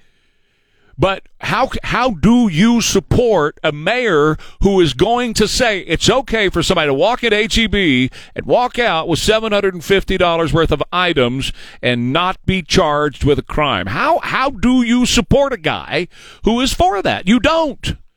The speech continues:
And I say that's true with Walmart, and I say that's true with everybody, with every business.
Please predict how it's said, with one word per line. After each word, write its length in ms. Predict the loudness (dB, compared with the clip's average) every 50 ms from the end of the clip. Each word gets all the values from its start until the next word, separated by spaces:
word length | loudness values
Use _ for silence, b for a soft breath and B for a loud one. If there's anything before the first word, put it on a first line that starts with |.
| _ _ _ _ _ _ _ _ -6
And 160 | -6 -2 -2
I 80 | -2 -2
say 260 | 0 0 0 2 2
that's 180 | 2 0 0
true 260 | -2 0 0 2 2 2
with 140 | 0 0
Walmart, 480 | 2 2 2 2 2 0 0 0 0 0
and 80 | 0 0
I 120 | 0 -2
say 220 | 0 0 0 0
that's 200 | 2 0 0 -2
true 220 | 0 0 2 2 2
with 120 | 2 2
everybody, 520 | 0 0 2 0 0 2 2 2 2 2 2
with 180 | 2 2 2
every 240 | 2 2 2 0 0
business. 720 | 2 2 2 2 2 0 -4 -6 -8 -8 -10 -12 -12 -14